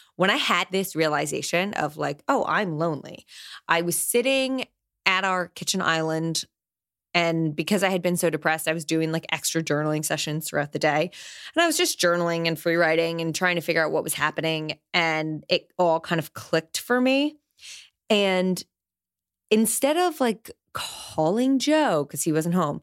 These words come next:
or calling one of my sisters or my mom or one of my best friends,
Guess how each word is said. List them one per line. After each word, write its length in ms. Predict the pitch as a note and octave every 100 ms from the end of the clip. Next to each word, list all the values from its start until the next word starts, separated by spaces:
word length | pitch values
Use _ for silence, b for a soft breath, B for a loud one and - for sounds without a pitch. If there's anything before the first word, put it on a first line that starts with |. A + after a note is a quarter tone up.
| B B B B
or 180 | F3+ E3
calling 760 | - - D#3+ F3+ A3+ B3 B3+ B3+
one 140 | C4
of 40 |
my 100 | C#4
sisters 600 | C#4+ D4 - A3+ F3 D3+ -
or 80 | G3
my 120 | A#3+
mom 440 | C4+ C4 G#3+ D#3+
or 80 | D#3
one 120 | E3
of 40 | G3+
my 80 | G3+
best 220 | G#3+ -
friends, 320 | G#3 D3 -